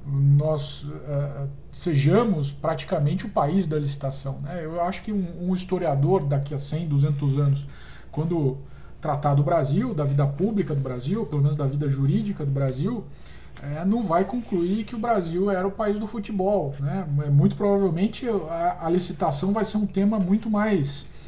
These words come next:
relevante aí pra, pra uma descrição fiel do caráter brasileiro. E por que isso é assim?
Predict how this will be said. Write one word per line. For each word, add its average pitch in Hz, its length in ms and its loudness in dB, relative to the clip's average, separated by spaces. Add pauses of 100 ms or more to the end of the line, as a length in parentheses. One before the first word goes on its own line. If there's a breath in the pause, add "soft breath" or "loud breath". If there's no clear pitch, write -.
(300 loud breath)
relevante 170 960 2 (360 loud breath)
aí 147 400 0
pra, 165 400 2
pra 147 160 -2
uma 165 140 0
descrição 156 640 -2
fiel 147 640 2 (100)
do 143 100 -2
caráter 147 520 0
brasileiro. 160 640 -2 (1000 loud breath)
E - 60 -10
por 220 220 -4
que 254 100 -6
isso 226 240 -4
é 214 60 2
assim? 139 360 0